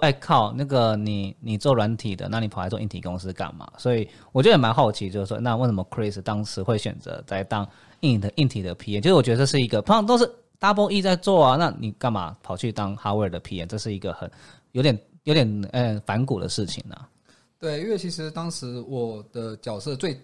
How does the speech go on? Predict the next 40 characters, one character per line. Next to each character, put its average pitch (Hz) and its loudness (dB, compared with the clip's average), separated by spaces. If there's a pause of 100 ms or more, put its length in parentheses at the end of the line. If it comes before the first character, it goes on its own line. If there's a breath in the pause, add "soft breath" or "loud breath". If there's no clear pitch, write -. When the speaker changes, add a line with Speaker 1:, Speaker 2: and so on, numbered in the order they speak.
(140)
Speaker 2:
就 170 -6
像 147 -6
刚 143 -12
才 127 -6
T， - -18 (140)
呃 117 -10
，T，Mister 131 -12
T 123 -10
讲 107 -16
的， - -20 (140)
我 120 -18
的 127 -6
出 180 -8
身 165 -4
是 156 -4
在 139 -6
于， 110 -8 (120)
呃， 104 -8 (100)
资 143 -6
讯 131 -4
工 120 -6
程 110 -10
背 104 -12
景。 85 -18
那 120 -10
我 - -8
在 120 -8
学 117 -10
校 110 -10
的 101 -12
时 - -12
候 107 -12
也 101 -14
是 - -18
念 110 -8
资 98 -12
讯 101 -12
工 90 -14
程 - -18
的。 - -20